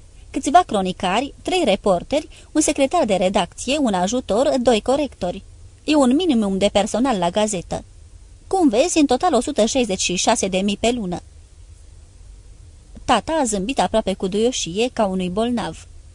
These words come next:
„Asta nu se poate, domnule Ladima, nu se poate.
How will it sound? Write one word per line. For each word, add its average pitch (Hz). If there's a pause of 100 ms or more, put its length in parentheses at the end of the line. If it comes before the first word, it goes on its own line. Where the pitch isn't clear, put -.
(1200)
„Asta 359
nu 403
se -
poate, 180
domnule 202
Ladima, 175 (100)
nu 302
se 196
poate. 170